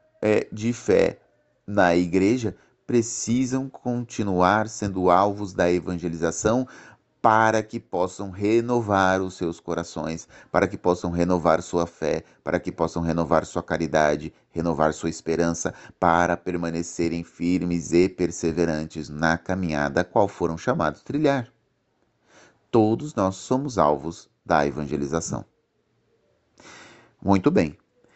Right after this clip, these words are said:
O segundo alvo desta evangelização é exatamente aquelas pessoas que também foram batizadas em algum momento de sua vida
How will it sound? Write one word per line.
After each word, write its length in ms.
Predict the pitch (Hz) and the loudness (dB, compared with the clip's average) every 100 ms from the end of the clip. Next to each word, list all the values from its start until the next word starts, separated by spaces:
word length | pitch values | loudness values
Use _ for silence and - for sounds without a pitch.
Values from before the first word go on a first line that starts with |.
| _ _ _ _ _ _ _ _ _ _ _ _ _ _ _ - | _ _ _ _ _ _ _ _ _ _ _ _ _ _ _ 0
O 60 | |
segundo 580 | - 190 170 165 202 180 | 4 6 4 2 2 6
alvo 360 | 113 139 139 107 | 6 4 0 0
desta 340 | 95 110 - | 0 0 -2
evangelização 960 | 95 98 95 90 85 85 - 107 127 117 _ _ _ _ _ _ _ | -6 -6 -6 -8 -6 -6 -4 -4 -4 -6 _ _ _ _ _ _ _
é 320 | 127 120 113 - _ _ _ _ _ _ _ - | 6 6 6 -2 _ _ _ _ _ _ _ -2
exatamente 1040 | 127 123 147 - 160 101 92 - - - _ _ _ _ - 127 - _ _ _ _ _ | 0 4 2 2 -4 -4 -4 -6 -8 -10 _ _ _ _ -2 -2 -2 _ _ _ _ _
aquelas 460 | 180 190 190 185 | 4 4 2 -2
pessoas 840 | - 180 - 120 98 82 76 - - _ _ _ _ _ _ | -4 -6 -2 2 4 2 0 -12 -18 _ _ _ _ _ _
que 120 | - 165 | -6 -6
também 720 | - 202 180 127 143 196 320 | 0 0 0 2 2 2 -6
foram 400 | - 165 156 139 | 0 2 4 4
batizadas 840 | 131 - 160 127 110 101 95 95 | 2 2 -6 2 4 4 4 -2
em 120 | 104 | -2
algum 300 | 101 95 82 | -2 -2 -4
momento 500 | 107 135 120 92 90 | -8 -6 -4 -4 -6
de 140 | 87 85 | -8 -8
sua 240 | - 80 | -4 -4
vida 500 | 71 69 71 80 110 | -4 -4 -2 0 0